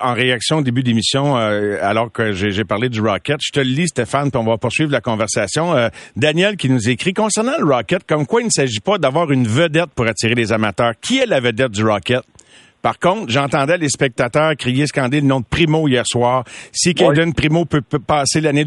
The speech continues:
Speaker 1: vingt-deux vingt-trois à Laval, il deviendra la vedette du Rocket que les spectateurs seront intéressés à aller voir jouer et plus tard à Montréal.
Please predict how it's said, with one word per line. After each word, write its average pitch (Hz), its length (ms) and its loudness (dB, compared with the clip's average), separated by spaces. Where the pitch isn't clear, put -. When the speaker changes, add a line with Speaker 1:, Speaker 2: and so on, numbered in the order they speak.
Speaker 1:
vingt-deux 143 380 0
vingt-trois 135 400 0
à - 20 0
Laval, 135 440 2
il 123 100 0
deviendra 135 420 2
la 160 200 2
vedette 143 320 0
du 123 100 0
Rocket 123 400 0
que - 80 0
les 131 140 0
spectateurs 147 560 0
seront 135 320 0
intéressés 143 500 0
à - 20 2
aller 139 100 0
voir 120 260 2
jouer 143 320 0
et 117 100 0
plus 135 120 -2
tard 156 220 0
à - 20 2
Montréal. 131 440 2